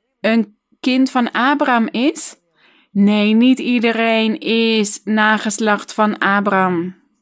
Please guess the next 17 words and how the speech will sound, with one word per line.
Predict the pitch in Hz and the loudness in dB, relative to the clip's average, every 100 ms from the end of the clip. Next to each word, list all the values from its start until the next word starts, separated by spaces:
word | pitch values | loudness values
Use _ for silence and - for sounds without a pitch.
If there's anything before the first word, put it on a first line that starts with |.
| _ _ 185 _ _ _ _ _ _ _ _ _ _ | _ _ _ _ _ _ _ _ _ _ _ _ _
Niet | - 202 262 277 | 0 2 4 2
iedereen | - 247 240 233 226 220 | -2 0 0 0 0 -2
is | 196 214 208 | -2 -4 -2
dit, | 214 190 185 | 0 0 0
want | 190 220 233 214 - _ - _ _ _ _ _ _ _ _ _ _ _ _ _ _ | -2 0 0 -2 -6 _ -20 _ _ _ _ _ _ _ _ _ _ _ _ _ _
we | 165 196 | -4 -2
hebben | 208 214 220 220 226 214 196 170 180 _ _ _ | 0 0 0 2 0 2 0 -2 -8 _ _ _
al | - 208 226 220 - | -2 2 4 4 2
eerder | - 233 240 226 220 214 | 0 0 2 2 0 0
gezien | 220 202 214 202 202 | -2 -2 0 0 0
in | 202 | 0
een | 208 | 0
ander | - 214 196 | 0 0 0
onderricht | 214 226 214 196 180 - | 2 0 0 -2 -4 -6
dat | 208 214 214 | 0 0 0
degenen | 220 - 226 233 226 208 202 | -4 -2 0 0 0 2 0
die | 226 240 233 | 2 0 0